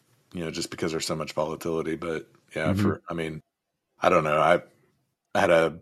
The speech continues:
Speaker 1: poor experience, um, a long time ago where I got stuck in a position because of a volatil-, velocity, volatility event.
Speaker 2: Yeah.
Speaker 1: And, um, ever since then, I just, I don't really trade it at all.
Speaker 2: <laughs> Uh,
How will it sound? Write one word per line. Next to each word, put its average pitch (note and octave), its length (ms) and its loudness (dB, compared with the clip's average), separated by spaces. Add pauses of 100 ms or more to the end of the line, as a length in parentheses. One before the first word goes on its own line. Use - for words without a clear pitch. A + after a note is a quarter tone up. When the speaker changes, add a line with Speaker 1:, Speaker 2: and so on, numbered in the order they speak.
Speaker 1:
poor G2 280 4
experience, F#2+ 920 -2 (240)
um, E2 720 -2 (400)
a G2 60 -8
long E2 300 0
time E2 200 0
ago E2 540 0 (140)
where E2 160 2
I E2+ 40 2
got E2 220 0
stuck E2+ 260 0
in E2+ 60 -4
a D#2 40 -6
position E2+ 520 -4
because E2 260 -6
of D#2 100 -6
a D#2+ 280 -2
volatil-, E2 540 -2
velocity, E2+ 760 0 (100)
volatility F2 720 0
event. A#2+ 300 -2 (400)
Speaker 2:
Yeah. G2 240 4 (200)
Speaker 1:
And, F2 160 -6
um, E2 380 -4
ever F2 200 2
since D#2 240 -6
then, D#2 220 -2
I D#2 120 -4
just, D2+ 360 -8 (200)
I F2 100 -6
don't D2 120 -4
really D#2 180 -6
trade D#2 240 -6
it D#2+ 140 -6 (180)
at E2 100 -2
all. E2 280 -4 (600)
Speaker 2:
<laughs> - 100 -8 (1700)
Uh, F#2+ 300 8